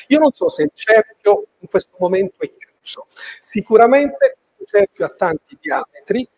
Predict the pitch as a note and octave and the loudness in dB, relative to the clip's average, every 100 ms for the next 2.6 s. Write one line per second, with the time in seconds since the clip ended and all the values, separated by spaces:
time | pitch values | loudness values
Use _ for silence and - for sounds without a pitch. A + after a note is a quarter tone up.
0 | _ _ G#3+ - F3 F3+ F3+ F3 - D#3 | _ _ -6 -2 -4 -2 -4 -6 -6 -6
1 | D#3 D3+ C3+ - - - - D3 - F3+ | -6 -10 -14 -20 -20 -20 -20 -20 -16 -14
2 | - C#3 D3 - E3+ | -12 -10 -10 -12 -14